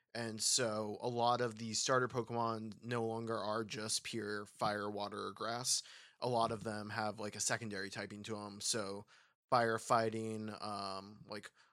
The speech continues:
water, fairy, uh, the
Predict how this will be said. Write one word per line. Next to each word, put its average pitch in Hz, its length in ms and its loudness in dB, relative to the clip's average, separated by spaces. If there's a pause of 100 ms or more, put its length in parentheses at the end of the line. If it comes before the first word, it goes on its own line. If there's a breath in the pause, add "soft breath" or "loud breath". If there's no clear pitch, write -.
(160)
water, 107 500 2
fairy, 104 920 -2
uh, 95 360 -2 (420)
the 117 400 4